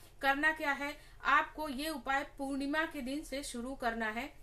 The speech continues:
आपको नाग केसर के पांच फूल लेने हैं, बेल पत्र पांच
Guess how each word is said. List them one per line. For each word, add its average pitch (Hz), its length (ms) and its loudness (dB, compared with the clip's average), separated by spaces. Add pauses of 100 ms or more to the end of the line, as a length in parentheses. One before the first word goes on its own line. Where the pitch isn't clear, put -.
(1500)
आपको 262 340 4
नाग 294 540 6
केसर 294 360 -2
के 330 140 -4 (120)
पांच 269 340 2
फूल 262 260 -8
लेने 240 300 -2
हैं, 254 260 -6
बेल 311 420 -2
पत्र 294 260 -2
पांच 240 360 2